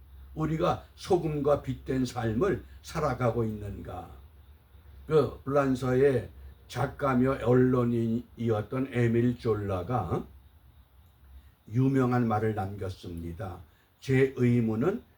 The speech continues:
말을 하는 것입니다." 슬피 탄식하는 겁니다. 이 시대를 향해서. 왜냐하면 저는 역사의 공범자가 되고 싶지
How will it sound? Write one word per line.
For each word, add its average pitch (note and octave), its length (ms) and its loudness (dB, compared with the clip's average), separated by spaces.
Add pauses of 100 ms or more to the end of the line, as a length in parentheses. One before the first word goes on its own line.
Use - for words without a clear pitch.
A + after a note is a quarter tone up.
(260)
말을 A#2+ 600 0
하는 D#3 380 -6
것입니다." B2 640 -10 (1600)
슬피 - 600 0
탄식하는 G3 720 0
겁니다. B2+ 760 -4 (640)
이 G#3+ 120 2
시대를 B3 640 4
향해서. C3+ 600 -4 (380)
왜냐하면 B2 720 0 (240)
저는 B2 380 0
역사의 D3+ 880 2 (180)
공범자가 C3 1040 2
되고 A2 300 -2
싶지 - 600 -4